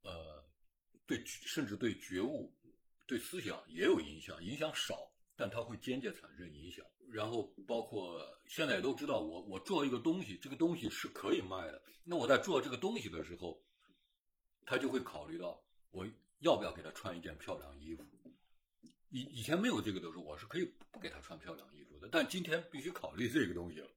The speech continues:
特别是为了生存的话，他就一定要考虑。但是可能这件作品是不需要穿漂亮衣服的，穿了反而不好，但是可能会被穿上。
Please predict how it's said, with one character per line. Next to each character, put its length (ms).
特 100
别 80
是 60
为 180
了 100
生 200
存 160
的 80
话， 100
他 100
就 120
一 100
定 80
要 140
考 240
虑。 120
但 140
是 80
可 260
能 340
这 140
件 160
作 140
品 120
是 80
不 160
需 160
要 140
穿 180
漂 200
亮 200
衣 140
服 160
的， 80
穿 180
了 100
反 140
而 140
不 120
好， 320
但 120
是 80
可 140
能 100
会 120
被 160
穿 280
上。 160